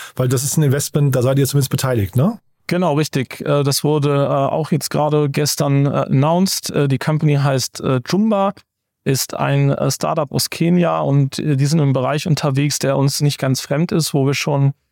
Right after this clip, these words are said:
Speaker 2: äh, die ein oder andere Portfolio-Company haben, nämlich im, äh, ja, Bereich der Baustoffe und,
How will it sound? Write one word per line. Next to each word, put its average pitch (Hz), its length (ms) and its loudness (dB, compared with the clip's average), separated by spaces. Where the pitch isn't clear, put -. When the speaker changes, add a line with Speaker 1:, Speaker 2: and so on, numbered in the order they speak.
Speaker 2:
äh, 135 460 -2
die 143 160 0
ein 143 160 0
oder 139 160 0
andere 147 240 2
Portfolio-Company 143 920 0
haben, 151 480 2
nämlich 139 420 0
im, 135 360 2
äh, 139 60 -2
ja, 131 760 -2
Bereich 139 440 -2
der 131 260 0
Baustoffe 151 680 -2
und, 147 720 2